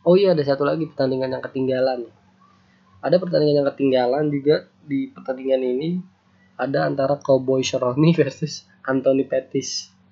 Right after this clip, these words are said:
Nah, itu seru juga sih, lu lihat Cowboy gila tiap tahun mas-, pasti main, tiap tahun pernah empat kali tanding,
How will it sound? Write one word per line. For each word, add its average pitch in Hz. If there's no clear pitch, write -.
Nah, 123
itu 165
seru 139
juga 147
sih, 143
lu 139
lihat 131
Cowboy 127
gila 135
tiap -
tahun 123
mas-, 123
pasti 131
main, 139
tiap 135
tahun 143
pernah 135
empat 135
kali 135
tanding, 143